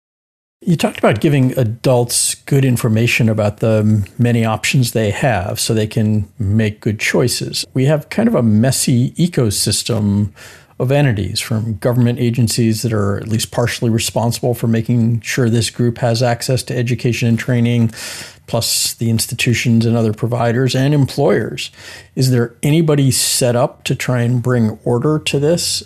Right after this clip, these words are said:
and provide that kind of high quality and helpful information?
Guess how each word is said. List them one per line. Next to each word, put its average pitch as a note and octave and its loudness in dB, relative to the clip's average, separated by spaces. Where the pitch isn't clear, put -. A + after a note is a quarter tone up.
and G#2 -2
provide B2+ -4
that F3+ -2
kind F3 -2
of E3 -4
high C3 -4
quality D3 0
and C3 0
helpful B2+ -2
information? B2 -2